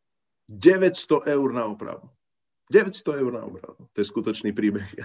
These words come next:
<laughs> Žiaľ, žiaľ, no, z môjho života. Deväťsto eur na opravu. Len tak z ničoho nič. A teraz pokračujete. Ach, nech každý národ, čo na zemi je,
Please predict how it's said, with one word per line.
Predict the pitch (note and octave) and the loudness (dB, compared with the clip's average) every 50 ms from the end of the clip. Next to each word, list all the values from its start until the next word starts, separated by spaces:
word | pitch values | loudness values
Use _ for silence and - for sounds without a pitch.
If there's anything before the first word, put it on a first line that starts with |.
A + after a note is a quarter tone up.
| - _ _ - | -16 _ _ -20
<laughs> | - - - - - - - _ | -20 -20 -18 -20 -20 -20 -20 _
Žiaľ, | - G2+ G2+ G2 F#2+ - - - _ - - | -10 -6 -6 -6 -6 -8 -10 -14 _ -8 -4
žiaľ, | G#2 A2 A2 G#2 G2+ G2+ G2 - - | 0 2 2 2 2 0 -2 -2 -4
no, | G#2 G#2 A2+ B2+ B2+ - _ - - - - - - | -4 -2 -4 -4 -8 -12 _ -20 -20 -20 -20 -18 -14
z | A2 G#2 F#2+ | -12 -8 -4
môjho | G#2 G2+ G2 G2 A2 G#2 G2 | -2 0 0 0 -2 -4 -4
života. | G#2+ G2 F#2 F#2 - - - | -4 -4 -4 -6 -10 -12 -4
Deväťsto | G2 B2 B2 B2+ B2+ - - | 0 0 0 0 0 2 2
eur | A#2 A2 G#2+ | 2 4 4
na | G#2+ G#2 G2 | 2 2 0
opravu. | F#2+ F#2 - G2 F#2 F2 G2+ | 0 -2 -2 -4 -2 -2 0
Len | B2 C3 B2 | 0 0 0
tak | C3 C3+ A#2+ A#2+ - | 0 0 0 0 0
z | C#3+ C3 | 0 0
ničoho | C3 - C#3 C3 C3 A#2 | 0 0 -2 -4 -4 -4
nič. | A#2 A2+ - - - - _ _ _ _ _ _ _ _ _ - - - _ _ _ _ | -4 -6 -6 -8 -14 -18 _ _ _ _ _ _ _ _ _ -20 -20 -20 _ _ _ _
A | G#2 G#2 | 0 4
teraz | - C3 C3 B2 A#2+ - | 6 6 6 6 4 2
pokračujete. | C#3+ C3 - C#3 C3 - C#3 C3 B2 - - A2 G#2+ G#2 G#2 - _ _ _ _ _ _ _ _ _ _ _ _ _ _ - - _ _ - - - - - - _ _ _ _ _ - | 0 0 2 2 0 2 2 2 2 2 -2 -4 -4 -6 -10 -16 _ _ _ _ _ _ _ _ _ _ _ _ _ _ -20 -20 _ _ -20 -20 -20 -20 -20 -20 _ _ _ _ _ 0
Ach, | - F3 F#3 F#3 F3 D#3 C#3 B2+ - | 4 6 8 8 8 6 4 2 0
nech | B2+ B2 C#3 D#3 E3 D#3 D#3 - | 2 6 8 8 8 8 6 2
každý | - E3+ D#3 D3+ C3+ A#2+ B2+ C#3+ C#3 | 2 4 4 4 4 4 4 6 8
národ, | C3+ C3 C3 C#3 C#3+ C#3+ C#3+ C#3 C#3 C3+ C3+ - | 8 8 8 8 8 6 8 8 6 6 4 2
čo | - - - - B2 A#2+ | -4 -6 0 2 4 4
na | A#2+ A#2 B2 C#3+ D#3 D#3 | 4 4 4 4 4 4
zemi | C3+ C#3 D3 C#3 C3+ C3 A#2+ | 4 4 6 6 8 6 6
je, | A#2+ B2 A#2+ B2 A#2+ A#2 | 6 4 4 4 2 0